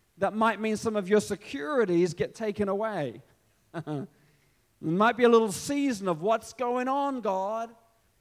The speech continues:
What's happening right now? I don't, I don't get it." But it's necessary in order for us to go where we need to go.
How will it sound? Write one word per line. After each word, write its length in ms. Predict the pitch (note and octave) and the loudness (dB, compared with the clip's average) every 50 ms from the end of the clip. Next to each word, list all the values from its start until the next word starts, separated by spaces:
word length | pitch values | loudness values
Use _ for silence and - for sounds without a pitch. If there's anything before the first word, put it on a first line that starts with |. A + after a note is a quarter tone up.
| _ _ _ _ _ _ _ _ _ _ | _ _ _ _ _ _ _ _ _ _
What's 220 | - G3 A#3 A3+ | -2 0 0 2
happening 560 | C#3+ G3+ C4 C#4+ - - C#4 C4 B3 A3+ G#3+ G#3 | 2 0 0 -2 -2 0 0 0 2 0 0 0
right 240 | G#3 G3+ G3 F3+ | 0 0 0 0
now? 380 | F#3 F#3+ F#3+ G3 G#3 A3+ A#3+ A3+ | -2 -4 -2 -2 -2 -2 -2 -2
I 100 | G#3 G#3+ | 0 0
don't, 220 | A#3 G#3+ G#3+ G3+ - | 0 0 0 -2 -6
I 140 | F#3 - A3 | -6 -4 -2
don't 180 | A#3 A#3 G#3 | -4 -4 -4
get 180 | - B3+ C#4 B3+ | -6 -8 -6 -6
it." 140 | A#3+ A3 - _ _ _ _ _ - D#3+ _ _ _ D#3+ - | -6 -8 -8 _ _ _ _ _ -20 _ _ _ _ _ -8
But 160 | A3 G3 - _ _ - | -8 -8 -8 _ _ -8
it's 260 | G3 G#3+ F3 - F#3+ | -6 -6 -6 -6 -4
necessary 1080 | G#3+ A3 A#3+ C#4+ D#4+ D#4 - - D4 C4+ G#3+ - - A#3+ G3+ F#3+ F#3+ G3+ G#3 G#3 - | -4 -2 0 0 0 0 -2 -4 -6 -6 -6 -8 -6 -4 -4 -2 0 0 2 0 0
in 140 | - G#3+ A3 | 0 0 0
order 260 | A3+ A3 G#3+ G#3 G#3 | 2 2 2 0 0
for 140 | G#3+ - G#3+ | -2 -2 -2
us 80 | G#3+ G3+ | -4 -4
to 100 | - G3 | -4 -6
go 220 | F#3 F3 F3+ F3 F3 | -4 -2 -2 0 0
where 180 | F3+ F3+ E3+ | 2 0 0
we 120 | E3+ F3 F3 | 0 0 -2
need 180 | F3 F3 D#3+ | -2 -4 -4
to 60 | F3 | -6
go. 260 | F3 - G#3+ G3 C#3+ | -8 -8 -8 -10 -10